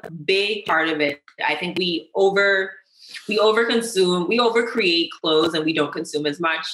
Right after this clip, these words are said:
And then fast fashion has sort of created that problem to be even bigger because then people will wear things for short period of times because it's so cheap and they can just throw it away. But the costs, not just the monetary cost, but also the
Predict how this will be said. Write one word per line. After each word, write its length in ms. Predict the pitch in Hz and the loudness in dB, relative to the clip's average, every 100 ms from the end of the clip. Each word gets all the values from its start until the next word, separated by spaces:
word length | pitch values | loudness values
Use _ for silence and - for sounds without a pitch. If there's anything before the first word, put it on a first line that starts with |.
| - | -6
And 120 | 165 | -4
then 160 | 151 156 | -4 -2
fast 340 | 160 151 - | -2 -2 -2
fashion 360 | 160 147 - 147 | -2 -2 -4 -10
has 120 | 143 | -6
sort 140 | 156 147 | -2 -2
of 100 | 143 | -4
created 480 | - 143 143 - 147 | -4 -4 -4 -4 0
that 200 | 147 147 - | 0 -2 -2
problem 480 | 160 147 147 139 139 | 0 2 0 -2 -6
to 120 | - | -4
be 80 | 143 | -2
even 380 | 143 143 143 139 | -2 -4 -4 -4
bigger 320 | 131 151 160 | -4 -2 -2
because 280 | 160 156 151 | -2 -6 -4
then 320 | 143 139 180 - _ _ | -4 -6 -10 -16 _ _
people 360 | 196 151 151 147 | -6 0 0 2
will 140 | 147 | 2
wear 260 | 143 143 143 | 2 0 0
things 220 | 147 143 | -4 -4
for 80 | 143 | -6
short 280 | - - - | -4 -4 -2
period 240 | 151 147 | 0 0
of 80 | 147 | -2
times 460 | 160 147 147 147 - | -4 -2 -4 -8 -6
because 240 | 151 151 | -6 -6
it's 80 | - | -2
so 160 | 147 | -2
cheap 360 | 139 - 151 139 | -2 -4 -4 -4
and 160 | 131 135 | -8 -6
they 120 | 139 | -6
can 140 | 147 | -4
just 260 | 139 143 - | -6 -8 -4
throw 220 | 160 151 | 0 0
it 100 | 147 | 0
away. 380 | 143 143 - - _ - | 0 -4 -6 -14 _ -12
But 120 | - | -10
the 60 | 160 | -10
costs, 760 | - - 180 170 - - - - _ _ _ | -8 0 2 2 -2 -8 -14 -18 _ _ _
not 320 | 175 151 - | -2 -2 -2
just 320 | 160 147 143 _ _ 156 | -2 -4 -8 _ _ -2
the 300 | 165 151 - - | 0 0 -4 -2
monetary 540 | 175 180 196 190 160 | 0 2 0 0 0
cost, 260 | 160 151 151 | 0 0 0
but 100 | 151 | 0
also 280 | 147 143 160 | 0 0 0
the 300 | 147 143 | 0 0